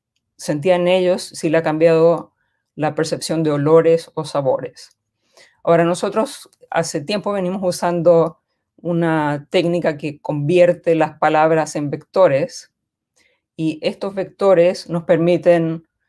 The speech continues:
eh, bueno, jugar con ellos, usar matemática y ciencias de la computación para hacer modelos y, e inferencias. Estos vectores, eh,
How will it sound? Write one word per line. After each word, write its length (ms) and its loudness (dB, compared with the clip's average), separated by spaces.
eh, 180 -8
bueno, 300 -4
jugar 360 2
con 160 -2
ellos, 280 -4
usar 240 -6
matemática 760 -4
y 340 -4
ciencias 300 -6
de 60 -4
la 100 -4
computación 720 -4
para 140 0
hacer 160 0
modelos 600 0
y, 140 -6
e 140 -8
inferencias. 840 -2
Estos 360 -6
vectores, 920 -2
eh, 400 -8